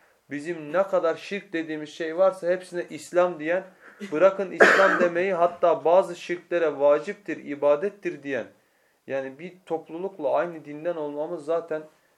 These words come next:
ne şer'an mümkün, ne aklen mümkün. E, delil isteyene delil çok. Kendileri şirk diye vasfettiğimiz oy kullanıyorlar. E,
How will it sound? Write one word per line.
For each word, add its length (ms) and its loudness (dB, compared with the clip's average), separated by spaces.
ne 240 0
şer'an 560 0
mümkün, 540 -8
ne 60 -4
aklen 440 -2
mümkün. 480 -14
E, 60 -10
delil 420 -2
isteyene 540 -6
delil 300 -4
çok. 280 -8
Kendileri 640 -4
şirk 460 -12
diye 160 -4
vasfettiğimiz 680 -6
oy 240 -6
kullanıyorlar. 680 -4
E, 400 -8